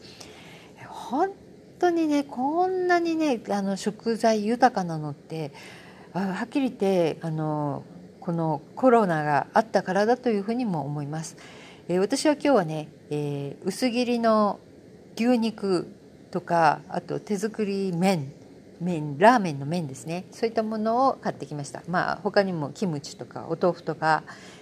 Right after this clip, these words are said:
えー、ケーキとか、パンとか、もうほとんど買ってきましたね。という感じで、やっ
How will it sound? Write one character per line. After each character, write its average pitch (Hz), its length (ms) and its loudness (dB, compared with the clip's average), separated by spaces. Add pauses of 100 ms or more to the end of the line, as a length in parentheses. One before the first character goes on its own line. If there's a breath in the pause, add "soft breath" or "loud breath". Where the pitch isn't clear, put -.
(140 loud breath)
え 135 880 -6
ー、 - 60 -18
ケ 202 80 2
ー 147 60 0
キ - 100 -16
と 139 100 -12
か、 117 320 -14
パ 202 140 2
ン 190 80 -4
と - 100 -10
か、 - 260 -8
も 165 300 -4
う - 20 -18 (120 loud breath)
ほ 208 100 2
と 311 160 8
ん 466 60 12
ど 440 80 12
買 190 140 0
っ - 20 -14
て 196 100 -4
き 247 100 -6
ま 302 120 2
し 349 40 -6
た 190 120 -2
ね。 196 260 -2 (200 loud breath)
と 202 100 2
い 220 140 4
う 208 120 6
感 180 240 2
じ - 120 -8
で、 175 80 2
や 160 60 6
っ - 20 0